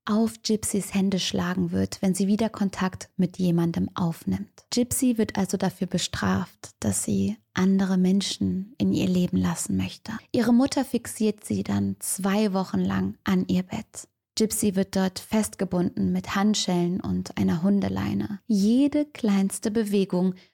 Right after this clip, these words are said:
wird von Didi überwacht. Sie verbindet die Leine mit sich selbst. Ich weiß nicht genau, wie sie das gemacht hat.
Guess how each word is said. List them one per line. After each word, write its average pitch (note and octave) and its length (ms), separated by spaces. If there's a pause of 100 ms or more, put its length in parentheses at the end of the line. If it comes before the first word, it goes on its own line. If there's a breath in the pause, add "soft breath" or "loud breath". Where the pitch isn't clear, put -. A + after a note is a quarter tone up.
(100)
wird G3 320
von G#3 260
Didi F3+ 640
überwacht. F3+ 840
Sie G3 160
verbindet A3 560
die F#3 60
Leine G3+ 560 (120)
mit F#3 380
sich - 200
selbst. G#3 500
Ich F3+ 260
weiß A3 240
nicht C#4 160
genau, A3 340
wie G3+ 100
sie F#3+ 100
das F3+ 200
gemacht F#3+ 360
hat. F#3+ 180